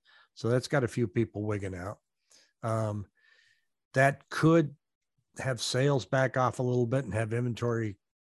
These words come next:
creep up, eh, but that'll, again, reach a point to where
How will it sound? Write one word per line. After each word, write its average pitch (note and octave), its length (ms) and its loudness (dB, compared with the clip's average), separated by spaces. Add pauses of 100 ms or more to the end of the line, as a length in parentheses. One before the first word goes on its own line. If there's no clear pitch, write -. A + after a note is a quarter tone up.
(240)
creep B2+ 380 -2
up, C3+ 260 0 (460)
eh, A#2 100 -8
but A2 240 -4
that'll, B2+ 320 2 (160)
again, B2+ 360 0
reach B2+ 240 0
a A2+ 40 -8
point C3 320 -2
to A2+ 60 -2
where A2+ 400 -2